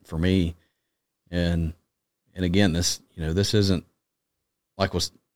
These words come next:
like I've said before, this isn't like smoke and mirrors. You know, I've heard many times in my life that God provides, and, you know, I've seen it here and there. Uh, but, uh, up until now, I didn't really fully understand what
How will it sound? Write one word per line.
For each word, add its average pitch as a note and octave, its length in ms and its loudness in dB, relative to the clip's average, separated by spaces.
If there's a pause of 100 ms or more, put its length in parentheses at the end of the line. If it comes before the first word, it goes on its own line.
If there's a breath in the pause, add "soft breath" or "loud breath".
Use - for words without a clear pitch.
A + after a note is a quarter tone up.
(300)
like F#2+ 180 0
I've F#2 120 2
said F#2 320 2
before, G2+ 380 4
this F#2+ 200 2
isn't G2+ 300 2
like F2 180 -4
smoke G2 300 0
and E2+ 100 0
mirrors. F2 340 0
You E2+ 60 0
know, F2 160 2
I've F2 140 -2
heard F2+ 260 2 (240)
many G2 160 0
times F#2+ 280 0
in F2 60 2
my E2+ 100 0
life F#2 400 2 (120)
that F#2 240 -4
God F#2 220 2
provides, F2+ 560 0 (840)
and, F2 240 0 (520)
you G#2+ 140 4
know, F2+ 80 4
I've G#2 100 4
seen A2 200 4
it G#2 180 2
here F#2+ 180 2
and E2 100 2
there. D#2+ 320 -2 (220)
Uh, D#2+ 340 -4 (300)
but, F2 280 -6 (960)
uh, G#2 80 -12 (240)
up A2 160 2
until F#2+ 220 2
now, G2 220 4
I F#2 40 4
didn't F#2 220 0
really F2 320 2 (400)
fully A2 260 6
understand F#2+ 580 2
what F2+ 200 0